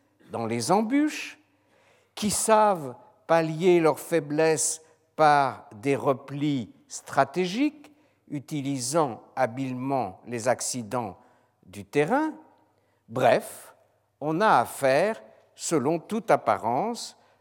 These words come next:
à une armée bonne pour effectuer des raids, mais beaucoup moins performante pour des sièges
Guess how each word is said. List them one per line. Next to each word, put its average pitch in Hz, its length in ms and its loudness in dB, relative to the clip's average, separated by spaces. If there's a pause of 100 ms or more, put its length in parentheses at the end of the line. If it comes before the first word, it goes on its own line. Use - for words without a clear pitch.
(200)
à 147 180 4
une 160 220 0
armée 165 640 2 (240)
bonne 165 500 0
pour 147 220 -4
effectuer 135 720 -2
des 101 220 -2
raids, 104 580 4 (480)
mais 156 560 0 (280)
beaucoup 143 380 -6
moins 127 500 -4 (1120)
performante 151 1000 -2 (460)
pour 190 540 -2 (460)
des 101 220 -8
sièges 135 800 0